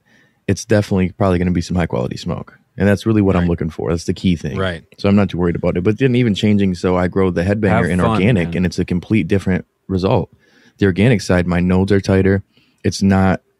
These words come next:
Speaker 1: deficient or having any toxicity issues. It's growing exactly like it needs to grow 'cause it's taking what it needs to take. I've got the Build a Soil three point oh potting soil mix, and it's in a fifteen gallon pot. So it's like I got, got a big battery or, like, a reservoir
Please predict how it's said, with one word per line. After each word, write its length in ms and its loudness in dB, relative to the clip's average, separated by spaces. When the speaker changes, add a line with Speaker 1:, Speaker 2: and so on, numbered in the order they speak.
Speaker 1:
deficient 640 0
or 300 2
having 240 2
any 140 4
toxicity 580 2
issues. 560 2
It's 160 -2
growing 320 4
exactly 400 0
like 160 0
it 60 0
needs 220 -2
to 80 -12
grow 260 2
'cause 100 -8
it's 140 -4
taking 300 0
what 100 2
it 60 2
needs 160 0
to 100 -4
take. 280 0
I've 120 -2
got 180 -2
the 60 -4
Build 240 -2
a 40 2
Soil 340 0
three 180 -2
point 240 0
oh 240 0
potting 320 -2
soil 240 -4
mix, 380 -6
and 120 2
it's 120 0
in 80 2
a 60 2
fifteen 340 0
gallon 240 0
pot. 260 -2
So 60 -8
it's 100 -4
like 100 -2
I 100 0
got, 240 -4
got 120 0
a 40 0
big 260 -2
battery 520 0
or, 80 0
like, 180 0
a 40 0
reservoir 600 0